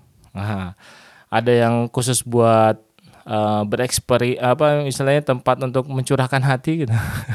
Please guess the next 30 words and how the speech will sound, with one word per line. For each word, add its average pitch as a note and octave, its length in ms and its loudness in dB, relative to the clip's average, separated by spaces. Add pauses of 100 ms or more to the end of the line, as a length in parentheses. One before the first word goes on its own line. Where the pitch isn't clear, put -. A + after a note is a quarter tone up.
(200)
<laughs> - 520 -18
Atau D#3+ 320 2
memang F#3+ 320 4
ujungnya F#3 400 4
emang F3+ 400 2
untuk E3 240 -2
bisnis F3 320 2
itu, D#3 160 2
atau C3+ 240 2
sales, E3 320 2
atau D3 160 2
monetize C#3+ 320 2
dan C3+ 160 4
lain-lain C3+ 400 4
ya. - 20 -4 (140)
Oh. G2+ 400 -2 (640)
Nah, C#3+ 160 2
tujuannya D3+ 400 6
apa? A#2+ 400 2
Teman-teman C3 240 -2
bisa B2 160 -2
tentukan A#2 240 -2
itu. B2 400 0 (640)
Bagaimana G3 480 6
memonetize F#3+ 720 2
podcast? - 720 -2
Nah, G#2 400 -4
ini D#3 480 0 (160)
disampaikan C3 480 0
oleh C3 560 4